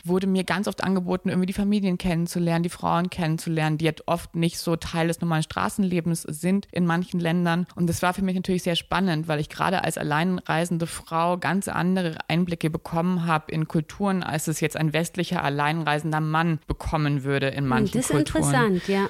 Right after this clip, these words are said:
Speaker 1: Und das
Speaker 2: Mhm.
Speaker 1: ist natürlich auch ein Vorteil. Und ich hatte schon auch immer das Gefühl, die Leute wollen dich beschützen. Die wollen nicht, dass dir was passiert in ihrem Land. Die wollen dann wirklich irgendwie dir zeigen, wie schön es auch ist und irgendwie ihr Land in allen besten Facetten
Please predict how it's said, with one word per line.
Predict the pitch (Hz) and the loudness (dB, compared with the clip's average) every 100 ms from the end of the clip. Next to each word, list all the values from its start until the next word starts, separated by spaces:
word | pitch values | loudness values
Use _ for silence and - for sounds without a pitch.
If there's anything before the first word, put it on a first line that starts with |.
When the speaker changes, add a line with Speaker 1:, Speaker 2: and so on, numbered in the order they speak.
| - | -2
Speaker 1:
Und | - 165 214 | 0 2 4
das | 226 | 4
Speaker 2:
Mhm. | 285 | 2
Speaker 1:
ist | 208 | 0
natürlich | 196 202 196 | 0 0 2
auch | 170 | 0
ein | 170 | 0
Vorteil. | - 185 185 156 131 135 143 | 2 2 2 0 0 2 0
Und | 170 | 0
ich | 190 | 0
hatte | 202 196 | 0 0
schon | 214 | 0
auch | 185 | 0
immer | 180 | 0
das | 175 - | 0 -2
Gefühl, | 165 - 175 | -6 -2 0
die | |
Leute | 151 147 175 180 | 2 0 0 -2
wollen | 151 165 | 0 0
dich | 170 | 0
beschützen. | - - - 180 - - 147 - - | -2 0 0 0 -2 -4 -6 -6 -2
Die | 180 147 | -2 2
wollen | 165 202 226 220 | 0 2 2 2
nicht, | 151 143 | 0 -2
dass | 147 - | -4 -2
dir | 147 | 0
was | 123 147 | 0 0
passiert | - 123 - 147 | -2 -2 -2 0
in | 147 | 0
ihrem | - 143 147 | 0 0 2
Land. | 143 143 147 - | 2 2 0 -2
Die | 151 | -2
wollen | 151 170 | 0 0
dann | 175 165 | 0 0
wirklich | 170 - 190 | -2 -2 -2
irgendwie | 165 170 170 | 0 0 2
dir | 165 | 0
zeigen, | - 165 160 180 | 0 0 2 2
wie | 170 | 0
schön | 156 - 202 226 | -2 -2 0 0
es | 220 | 0
auch | - 165 165 - | 0 0 0 -2
ist | 180 180 - | -2 -2 -2
und | 165 160 | -2 0
irgendwie | - 165 170 | 0 0 0
ihr | - 160 | 0 0
Land | 156 147 185 190 - | 2 2 2 -2 -2
in | 160 170 | 0 0
allen | - 151 180 196 | 0 2 2 2
besten | 151 175 - 190 | 0 -2 -2 -2
Facetten | 175 175 - 214 - 135 | 0 -2 -2 -2 0 0